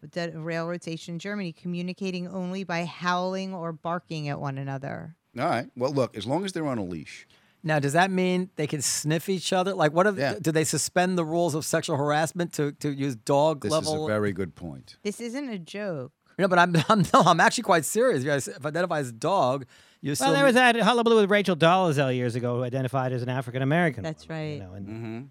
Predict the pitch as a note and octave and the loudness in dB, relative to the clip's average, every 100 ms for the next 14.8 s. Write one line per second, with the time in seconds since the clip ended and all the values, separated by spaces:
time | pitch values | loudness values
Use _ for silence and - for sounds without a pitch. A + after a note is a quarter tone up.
0 | - G2+ G2+ G2 F#2+ F#2+ A2+ C3 - - | -14 -12 -12 -12 -14 -16 -16 -14 -12 -12
1 | C3 B2+ A#2+ A#2+ A#2 A#2 A2+ A#2+ - - | -10 -10 -10 -12 -14 -16 -20 -20 -20 -20
2 | - - _ - - - B2+ D3 C#3 C3 | -20 -20 _ -14 -12 -10 -10 -8 -6 -6
3 | C3+ D3 C3 - - - C3 - C#3 C#3+ | -8 -4 -4 -6 -10 -8 -6 -4 -2 -2
4 | - B2+ B2 B2 A#2 A#2 - - _ - | -4 -6 -6 -6 -6 -6 -8 -10 _ -20
5 | - D4 - G3+ - G3+ A3 - G#3 D3+ | -16 -12 -4 -4 -2 -2 -2 -2 -6 -8
6 | - - - E3+ - G3+ - _ D3 D#3+ | -8 -10 -10 -16 -14 -16 -16 _ -6 -2
7 | C3+ A2 G#2+ A2+ B2 C3+ C3+ C#3 C3+ C3+ | -2 -4 -6 -8 -6 -4 -2 -2 -2 -4
8 | B2 A#2+ G#3+ G3+ - - - - - - | -4 -4 -4 -4 -8 -18 -20 -20 -20 -20
9 | _ D#3+ G#2+ - _ D3 D#3+ D#3+ G3 F#3 | _ 0 0 -2 _ -2 0 0 -2 -6
10 | D3 C3 D#3+ C3+ E3+ G3+ - D#3 D#3 D3 | -14 -16 -4 -2 0 0 -2 0 0 0
11 | D3 D#3 D#3 D3 C#3 C#3 E3 D#3+ A#2+ B2+ | 0 0 0 0 0 -2 2 2 2 0
12 | C3+ C3+ C#3+ C3 C3 B2+ C#3 C3+ C3 B2+ | -6 -4 -4 -4 -4 -6 -4 -4 -4 -6
13 | C3+ D3 C3+ C3 - - C#3 C#3 D3+ D3+ | -8 -6 -6 -8 -10 -2 0 0 -2 -6
14 | - D3+ C#3 C#3+ B2+ E3+ D3+ A#2+ | -2 0 2 0 2 2 2 -2